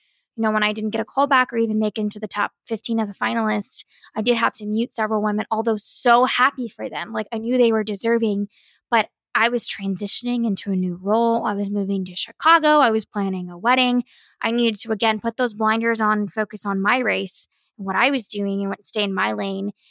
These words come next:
And I circled back and I unmuted them and I, you know, commented and was cheering them on. But I had to do that for me to stay focused on what was going on in my life. And I even did that this last probably two years. I unfollowed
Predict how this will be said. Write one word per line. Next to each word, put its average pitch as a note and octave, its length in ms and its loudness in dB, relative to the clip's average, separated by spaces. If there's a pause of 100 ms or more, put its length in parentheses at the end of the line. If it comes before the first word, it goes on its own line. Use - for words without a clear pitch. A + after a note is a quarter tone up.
(280)
And A3+ 220 -2
I C#4 60 2
circled G4+ 360 -2
back A#3+ 320 0
and A#3 80 0
I B3+ 360 0
unmuted C4+ 420 4
them B3+ 300 4
and A#3+ 100 2
I, A3 160 4
you A3 380 0
know, G#3+ 220 2 (100)
commented B3+ 580 2
and A3+ 160 2
was G#3+ 240 -2
cheering B3 320 2
them A3+ 140 4
on. G#3+ 320 2 (420)
But A3 100 0
I A#3+ 60 4
had C4+ 140 2
to C4+ 80 4
do A3+ 140 2
that G#3+ 180 2 (200)
for G#3 160 0
me G#3+ 380 0
to G#3 80 -4
stay G3+ 200 -8
focused G3+ 380 -8
on F#3+ 100 -6
what - 120 -8
was G#3 100 -16
going F#3+ 280 -10
on F3+ 100 -10
in F3 80 -14
my F3+ 200 -6
life. F3 360 -4 (460)
And G3+ 480 -2 (200)
I A#3+ 60 2
even C#4 260 2
did A#3 220 2
that A3 300 0
this A3 220 -4
last A3+ 460 0
probably D4+ 340 0
two - 340 -2
years. B3+ 720 0
I A3+ 60 -4
unfollowed A3 920 0